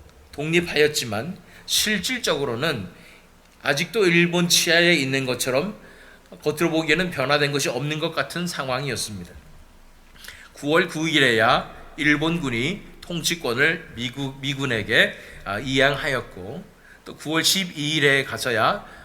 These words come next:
아, 총독부가 해체되었습니다. 그렇기에 진정으로 독립에 대한 환호가 일어난 것은 미군이 도착한, 인천에 도착한 구월 팔 일부터 또 서울에 도착한 구월 구 일까지 인천으로부터 서울로 가는 그 길목에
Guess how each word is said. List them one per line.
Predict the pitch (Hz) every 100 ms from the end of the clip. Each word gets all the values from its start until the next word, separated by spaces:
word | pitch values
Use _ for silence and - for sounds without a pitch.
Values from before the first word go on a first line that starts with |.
| -
아, | 120 107 123 - -
총독부가 | - 208 190 180 127 110 110
해체되었습니다. | 123 151 139 127 127 127 110 - 95 - - _ _ _ - - - -
그렇기에 | 165 185 208 185 -
진정으로 | - 175 196 220 202 175 190 165 123 - - -
독립에 | 151 165 175 160
대한 | 147 156 156
환호가 | 170 175 160
일어난 | 147 139 156 214
것은 | 170 - 165 135 85 - - - -
미군이 | 135 160 175 190 208 196
도착한, | 147 147 151 - 170 151 127
인천에 | 165 170 170 175
도착한 | 165 151 160 170
구월 | 143 147 175 156 110 - - -
팔 | 185 202
일부터 | 196 151 - 117 135 - - - - -
또 | 170
서울에 | 180 175 160
도착한 | 143 143 147 143
구월 | 147 143
구 | 143 147
일까지 | 165 135 110 131 220 - - - 151
인천으로부터 | 175 175 190 185 180 170 180
서울로 | 175 - 202 202 202 202
가는 | 196 139 175 175
그 | 175
길목에 | - 143 170 165 147 170 123 -